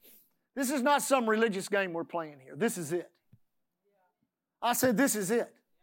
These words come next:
You know, I mean, uh, of all the people searching, I'm glad I found it.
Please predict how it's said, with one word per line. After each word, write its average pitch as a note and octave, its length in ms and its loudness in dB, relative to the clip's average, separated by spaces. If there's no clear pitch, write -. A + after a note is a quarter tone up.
You A#3+ 100 -2
know, B3+ 160 4
I A#3+ 120 4
mean, A#3+ 260 0
uh, - 260 -6
of G#3 100 4
all C#4+ 180 6
the D#4+ 100 2
people A#3+ 300 2
searching, G3 480 0
I'm A#3 180 2
glad A3+ 240 4
I F#3+ 80 0
found F3 280 -4
it. - 40 -20